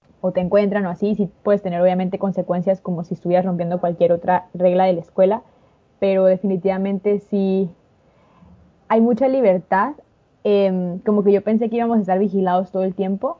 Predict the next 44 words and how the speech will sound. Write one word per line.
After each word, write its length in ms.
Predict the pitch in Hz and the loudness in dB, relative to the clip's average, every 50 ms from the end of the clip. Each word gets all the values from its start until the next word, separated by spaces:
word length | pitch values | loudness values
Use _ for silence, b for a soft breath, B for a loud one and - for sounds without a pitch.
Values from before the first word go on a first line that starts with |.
| _ _ _ | _ _ _
como 480 | - 202 202 196 190 185 175 165 - - _ _ _ _ - | -4 -2 0 0 0 -2 -2 -4 -6 -10 _ _ _ _ -2
también 260 | 196 196 202 202 202 | -2 0 0 2 0
tal 160 | 226 220 196 _ | 0 -2 -4 _
vez 120 | - 247 240 | -8 -8 -6
porque 200 | 247 247 240 233 | -6 -4 -4 -2
venía 220 | 208 185 185 185 | -2 0 0 -2
de 100 | 190 196 | -2 -2
Singapur 400 | 220 196 175 165 165 175 180 185 | -2 -2 -2 -4 -4 -2 -2 -2
y 60 | 170 | -2
como 200 | 165 175 170 170 | -2 -4 -4 -4
la 140 | 170 165 165 | -2 -2 2
boarding 320 | 175 180 180 175 185 190 | 2 2 2 2 -2 -2
house 160 | 208 214 214 - | -2 -2 -2 -4
que 80 | - | -8
estábamos 340 | 175 - 175 180 190 196 - | -10 -8 -6 -4 -4 -6 -6
como 240 | - 190 180 170 170 | -6 -6 -4 -2 -2
bien 360 | 175 175 175 175 180 175 165 _ _ _ _ _ _ _ _ _ - | -2 -2 -2 -4 -4 -6 -6 _ _ _ _ _ _ _ _ _ -6
vigilados, 640 | 196 190 220 - 190 185 180 185 180 170 160 180 - | 0 0 0 2 2 2 2 2 2 2 0 0 0
siempre 200 | 202 190 202 202 | 2 2 4 4
había 200 | 196 202 196 - | 2 2 0 0
como 180 | 214 196 180 | -2 -2 -2
gente 300 | 165 170 190 180 175 190 | -2 -2 -4 -2 0 0
atenta 440 | 185 180 - 190 185 180 175 185 185 | 0 0 0 -2 -2 -2 0 0 0
y 60 | 175 | 0
así, 300 | 160 165 - - 190 - b b b b b b | 0 -6 -6 -6 -8 -8 b b b b b b
pero 140 | - 202 196 | 0 2 2
aquí 160 | 190 - 202 | 2 2 2
el 80 | 196 202 | 0 0
hecho 220 | 196 - - 226 | 0 0 -2 -2
de 100 | 220 220 | -2 -2
que, 240 | - 196 - - - _ _ _ _ _ _ - | -2 -2 -4 -4 -6 _ _ _ _ _ _ -2
por 100 | 202 208 | -2 0
ejemplo, 160 | 196 202 196 | 2 2 2
en 60 | 196 | 2
mi 120 | 190 190 | 0 2
residencia 420 | 185 185 180 - 185 185 185 190 202 | 0 0 -2 -2 -4 -4 -2 -2 -2
es 60 | 190 | 0
un 100 | 208 214 | 0 0
edificio 460 | 220 202 185 170 - 196 180 - 202 | 2 0 0 0 -2 -2 -2 -2 -4
donde 180 | 208 202 196 180 | -4 -2 0 0
vivimos 300 | 170 170 175 180 190 185 | 0 -2 -2 -2 -2 -2
no 80 | 190 | -2
sé 100 | 175 208 | -4 -4
cuántos 360 | 202 185 185 180 180 196 180 | -4 -2 -4 -4 -4 -6 -8